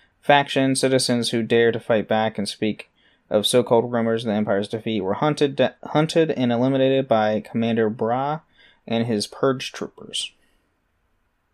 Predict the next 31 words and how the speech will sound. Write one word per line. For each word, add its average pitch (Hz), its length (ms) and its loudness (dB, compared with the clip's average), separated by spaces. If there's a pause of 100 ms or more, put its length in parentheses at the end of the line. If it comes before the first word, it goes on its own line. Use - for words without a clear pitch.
(1800)
And 113 180 -2
then 117 220 -2
this 220 300 2
is 139 100 0
where 120 160 6
we're 110 60 0
gonna 110 160 2
get 107 160 0
into 107 360 -2
the 107 200 -2
new 185 280 4
Battlefront 110 480 2
two 104 580 -4
from 110 120 -2
twenty 107 240 -2
fifteen. - 1000 -6 (520)
With 135 200 2
the - 80 -4
Empire 143 360 6
fra-, 131 280 6
uh, 113 400 6
fragmented, 123 520 2
the 113 80 4
Rebel 120 300 8
Alliance 123 360 4
embarked 113 360 0
the 110 60 0
numerous 120 380 0
campaigns 123 520 -2
such 117 220 0
as 107 260 0